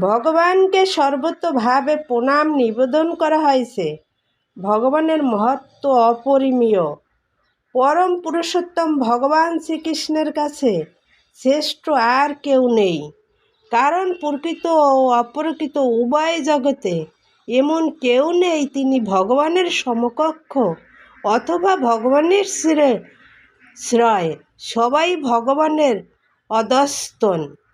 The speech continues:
কেউই ভগবানকে অতিক্রম করতে পারে না। এই কথা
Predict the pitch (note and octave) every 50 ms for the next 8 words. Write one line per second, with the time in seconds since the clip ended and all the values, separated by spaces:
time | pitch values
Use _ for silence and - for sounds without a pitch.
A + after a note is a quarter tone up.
0 | _ - B3+ B3 C4 C#4+ D#4+ F4+ F4+ F4+ F4+ D#4 D4+ B3 A#3 A#3 A#3+ B3+ C#4+ D4+
1 | D#4+ E4 E4 D#4 - E4+ D#4 C#4 C4+ C4+ - D4 C4 D#4+ E4 E4+ E4 E4+ E4 -
2 | E4+ E4 E4+ - - D#4 - D4+ C#4+ C4 B3 A#3 G#3 E3 D3+ C#3 C3+ _ _ _
3 | _ _ _ _ _ _ _ - G3 A3+ B3+ C#4+ D#4 D#4 D4+ C4+ - C4 C4 B3+
4 | B3+ - B3+ A#3 G3+ E3 D3+